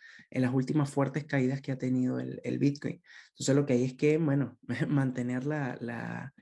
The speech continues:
eh, o sea, mantenerla en observación e ir revisando, ver qué, eh, o sea, <laughs> qué, qué, qué va, puede suceder con el, con el precio, pero es una zona bastante, bastante relevante.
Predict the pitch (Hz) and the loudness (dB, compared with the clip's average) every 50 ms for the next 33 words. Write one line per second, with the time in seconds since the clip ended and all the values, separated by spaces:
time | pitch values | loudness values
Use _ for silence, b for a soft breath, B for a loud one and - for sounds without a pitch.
0 | b b b b b b b _ _ _ - 123 120 113 110 - - 123 117 - | b b b b b b b _ _ _ 0 0 2 2 0 -2 -2 -4 -4 -6
1 | - - 139 131 - - - 135 123 113 113 113 - 120 117 123 123 131 147 147 | -6 -8 -10 -12 -12 -6 -2 0 0 0 0 -2 -2 0 2 2 2 4 2 2
2 | 151 143 143 - 143 135 127 123 - - 143 143 151 135 127 127 127 135 143 151 | 2 0 0 0 0 0 0 -2 -2 0 0 2 2 2 0 0 0 0 0 0
3 | 151 139 127 - - 135 143 143 143 143 143 139 139 135 135 - - 135 127 127 | 0 0 0 -2 -4 -2 -2 0 0 2 2 0 0 -2 -4 -2 -2 -2 0 0
4 | 131 131 131 127 123 120 127 127 - B B B B B B B B B B B | -2 -2 -4 -4 -4 -6 -8 -10 -16 B B B B B B B B B B B
5 | B B B _ _ _ - 117 113 107 110 110 - - - - - - 147 131 | B B B _ _ _ -4 -2 -2 -2 -4 -6 -6 -6 -6 -8 -8 -8 -8 -10
6 | 117 - - _ _ - - 139 127 120 - - - 135 139 - - - - 143 | -12 -14 -20 _ _ -8 -4 -2 0 0 -2 -4 -6 -8 -10 -12 -10 -6 -4 -2
7 | - - - - - - - 143 135 131 139 - 147 139 135 127 - - 147 143 | -2 -2 0 -2 -2 0 2 2 2 2 2 2 4 4 4 2 2 2 4 4
8 | 151 147 147 - 156 151 151 147 - 151 143 - 131 127 127 - 143 135 123 120 | 4 2 2 2 2 2 2 0 -2 -4 -4 -2 -4 -4 -4 -4 -4 -4 -2 -4
9 | 120 - - - 117 113 113 117 - 147 143 - - - - - 127 127 127 143 | -6 -6 -6 -4 -4 -4 -2 0 0 2 2 2 -2 -4 -2 -2 -2 0 2 2
10 | 147 147 147 143 - 147 143 147 147 139 139 131 127 - - 131 135 135 135 143 | 2 2 0 -2 -2 0 0 0 0 0 -2 -4 -6 -4 -4 -2 -2 0 -2 -4
11 | 131 127 - 127 127 123 131 131 135 127 117 120 123 123 120 - - - | -6 -4 -4 -4 -4 -4 -4 -4 -4 -4 -2 -2 -2 -4 -6 -6 -10 -14